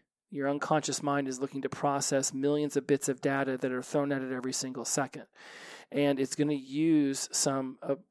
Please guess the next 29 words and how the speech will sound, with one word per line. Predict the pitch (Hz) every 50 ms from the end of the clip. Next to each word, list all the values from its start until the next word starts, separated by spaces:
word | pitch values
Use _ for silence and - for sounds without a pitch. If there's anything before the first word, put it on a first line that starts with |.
| - - _ -
programming | - - 160 175 180 160 156 139 135 135 135 131 131 127 -
processes | - - - 139 135 131 - - 139 131 135 - 139 131 131 - - - - - - - - - - -
uh, | - 143 143 135 131 135
deletion, | - 143 135 131 143 147 143 - - 143 127 123
distortion, | - 131 127 - - 147 139 139 135 - - 139
and | 131 127 127
generalization. | - 143 135 135 131 127 131 127 131 131 139 151 156 143 - - - - _ _ _
Your | - 202 139 139
brain | 135 143 147 147 147 143
is | 139 139 -
deleting | - - 135 120 123 131 139 151 156 175 175 170
things | - - 175 170 165 170 180 185 - - _ - - - - - - - -
that | - 135
it | 143 135
doesn't | 143 143 131 147 135 131
find | - 139 135 131 131 131
necessary | 131 131 135 - 151 135 - 151 147 143 147 143 135
or | 127 127
useful. | 127 123 131 147 165 - - - 185 175 175 170 160 - -
Um, | 139 135 131 131 127 127
it | 143 131
is | 135 131 131 127 - _ _ _
distorting | - - 139 - - - - 151 139 143 147 151 160 160 170 180 - _ - - - - - _
things, | - - - 160 160 156 160 170 160 -
and | 170 147 139
it | 139 135
is | 139 135 123
generalizing | - - - 147 143 135 131 131 127 123 123 127 127 131 127 131
things. | - 143 123 113 - - - -